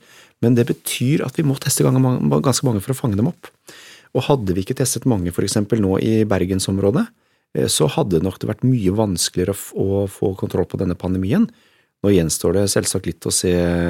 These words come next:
noen uker etter det utbruddet hvor fort tallene går ned, men, men det viser bare at testing er veldig viktig. Så det vi jobber med nå er jo å innstille systemet på at vi må teste mange over lang tid.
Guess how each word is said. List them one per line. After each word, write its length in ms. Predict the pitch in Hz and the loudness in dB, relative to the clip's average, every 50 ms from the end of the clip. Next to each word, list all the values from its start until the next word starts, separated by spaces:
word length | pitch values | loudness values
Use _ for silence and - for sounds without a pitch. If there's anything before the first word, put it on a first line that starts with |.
| 85 85 | 0 0
noen 220 | 87 90 92 101 95 85 | 0 0 2 2 2 0
uker 400 | - - - - 87 85 87 92 - | -2 -4 -2 0 0 0 0 -4 -8
etter 200 | - - - 90 | -8 -2 0 2
det 140 | 87 85 85 - | 2 2 0 -2
utbruddet 460 | - - 76 78 80 85 87 85 85 95 98 92 92 - - - | -2 -2 -2 0 0 0 0 -2 -2 -4 -6 -6 -6 -8 -8 -4
hvor 140 | - 90 87 - | -2 -2 -2 0
fort 200 | - 90 - - | 0 -2 -2 -2
tallene 340 | - 90 76 82 90 92 95 | -4 -4 -2 -2 -2 -2 0
går 140 | 98 92 98 | 0 0 0
ned, 260 | 139 196 208 151 107 | 0 0 0 0 0
men, 240 | 104 104 107 113 110 - _ - - - - - _ _ _ - | 0 0 0 0 -2 -4 _ -20 -20 -20 -20 -20 _ _ _ 0
men 60 | 107 | 2
det 80 | 120 123 | 4 4
viser 260 | 120 85 - - 113 | 4 2 0 0 0
bare 140 | 107 95 98 | 0 0 0
at 100 | - 107 - | -2 -4 -12
testing 340 | - - - - - 104 95 | -8 -8 -8 -6 -6 -6 -4
er 140 | 92 95 95 | -4 -2 0
veldig 220 | 101 92 78 85 95 | 0 0 0 -2 -2
viktig. 400 | 95 - - - - - 110 - _ _ _ _ _ _ _ _ _ _ _ _ _ _ _ - - - - - - - - | -4 -10 -12 -12 -10 -10 -10 -10 _ _ _ _ _ _ _ _ _ _ _ _ _ _ _ -20 -20 -20 -20 -20 -20 -16 -8
Så 140 | - - 110 | -4 -2 4
det 140 | 104 101 95 | 4 4 6
vi 60 | 104 | 6
jobber 200 | 117 101 85 92 | 6 4 4 4
med 40 | 98 | 4
nå 100 | 123 170 202 | 4 4 4
er 220 | - 82 73 80 113 | 2 0 2 2 4
jo 80 | 156 - | 4 4
å 200 | - - 127 139 - | 4 4 2 2 2
innstille 500 | - 85 85 - - - 92 87 92 90 | 0 -2 -2 -2 -4 -2 -2 -2 0 0
systemet 460 | - 107 - - - 82 78 82 90 - | -2 -2 -2 0 0 -2 -2 -2 -4 -4
på 100 | - 92 | -6 -6
at 80 | 87 - | -4 0
vi 80 | 98 92 | 0 0
må 180 | 92 87 85 90 92 - | 2 0 0 -2 -4 -4
teste 240 | 90 - - - 95 | -6 -4 -2 -2 -2
mange 280 | 95 87 80 78 87 95 | -2 -2 -2 -2 -2 0
over 240 | - 85 82 87 87 | 0 0 0 0 -2
lang 160 | 87 85 85 | -2 -2 -4
tid. 300 | - - 147 202 196 - | -2 0 2 2 2 0